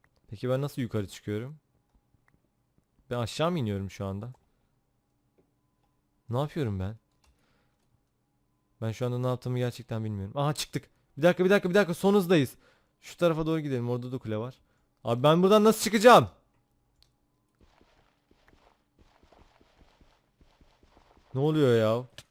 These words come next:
Aha, tamam. Tövbe. Abi, ne oluyor? Tamam, burası su. Tamam, hadi yukarı çıkacağız şimdi. Tamam. Sakince çıkıyoruz. Tamam. Başarabiliriz. Evet, bunu başarabiliriz.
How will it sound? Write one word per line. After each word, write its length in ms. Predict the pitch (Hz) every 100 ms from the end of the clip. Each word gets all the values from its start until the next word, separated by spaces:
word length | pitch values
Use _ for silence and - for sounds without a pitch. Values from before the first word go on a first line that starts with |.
| _ _ _ - _ _ _ _ _ _ _ _ _ _ -
Aha, 180 | 139
tamam. 260 | 139 135 110 _ _ _ _ _ _ _ _ _ _ _ _ _ _ _ _ _ _ _ _
Tövbe. 520 | 117 107 98 101 92 90 92 87 _ - -
Abi, 260 | 113 131 147
ne 60 |
oluyor? 460 | 156 175 156 104 87 _ _ _ _ _ _ _ _ _ _ _ _ _ _
Tamam, 300 | - 147 143
burası 300 | 147 147 - -
su. 380 | - - 139 -
Tamam, 320 | 143 135 131
hadi 280 | 139 120 127
yukarı 260 | 131 139 135
çıkacağız 400 | - 113 107 -
şimdi. 160 | 107 110
Tamam. 460 | 139 131 120 117 117 _ _ _
Sakince 580 | - 123 120 156 143 110
çıkıyoruz. 400 | - - 98 95
Tamam. 380 | - 135 117 123 - - - _ _ _ -
Başarabiliriz. 760 | 120 - 135 135 123 120 120 -
Evet, 300 | 123 123 131
bunu 160 | 131
başarabiliriz. 800 | 127 123 135 127 123 123 120 -